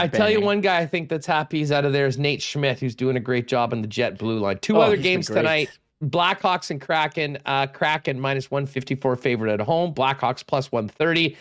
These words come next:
Speaker 1: And, uh, the Capitals minus one twelve at the Kings minus one oh four. One thing I did want to notice, and maybe somebody in the chat can explain this to me. Can you tell me why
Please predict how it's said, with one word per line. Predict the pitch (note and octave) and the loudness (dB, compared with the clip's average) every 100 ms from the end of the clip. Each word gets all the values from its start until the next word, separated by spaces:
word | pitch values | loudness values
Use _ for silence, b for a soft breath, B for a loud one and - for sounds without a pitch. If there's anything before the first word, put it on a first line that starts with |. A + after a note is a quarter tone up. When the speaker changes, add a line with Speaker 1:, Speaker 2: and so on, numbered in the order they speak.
| B B B | B B B
Speaker 1:
And, | D3+ D3+ D3+ | 0 0 2
uh, | C#3+ C#3 | 2 2
the | C3 | -2
Capitals | - F#3+ F#3 F#3+ F3 D3+ | -4 -2 0 -2 -4 -6
minus | C#3+ D#3+ E3 D#3+ C#3 | -8 -6 -4 -6 -2
one | D3 C#3+ | -2 0
twelve | - C#3+ C#3 C3+ A#2+ - | 0 2 4 2 0 0
at | D#3+ - | 0 -2
the | D3 | -8
Kings | - - E3 C#3 B2+ b _ _ | -8 -2 -2 0 -6 b _ _
minus | D3 D#3 E3+ D3 | 0 2 2 0
one | D3+ D3+ | 0 0
oh | C3+ | 0
four. | - D#3+ G#2 b b - | 2 2 0 b b -2
One | F#3 C#4+ | 0 2
thing | D#4+ C#4 | 2 2
I | G#3 | 2
did | D3+ F3 | 0 -2
want | D#3 C#3+ | 0 -2
to | |
notice, | B2+ B2+ A2 G#2 | 0 0 0 -2
and | C3 | -2
maybe | F3+ B3+ | 0 2
somebody | A3+ G3 F3 E3 | 2 0 2 0
in | C3+ | 0
the | |
chat | B2+ D3 B2+ | 0 0 -2
can | - | -2
explain | A#2+ - B2+ A#2+ A2 | -6 -6 -6 -4 -4
this | G#2 | -6
to | - | -8
me. | F#2 F2 D2 _ _ _ _ _ _ _ _ | -8 -8 -12 _ _ _ _ _ _ _ _
Can | D#3+ | -4
you | E3+ C#4 | 0 0
tell | D#4 B3+ B3+ | -2 0 2
me | G3 D3 C#3 C#3 | 2 2 0 -2
why | A#2+ C#3+ D3 G#2 F#2+ | -2 2 2 2 0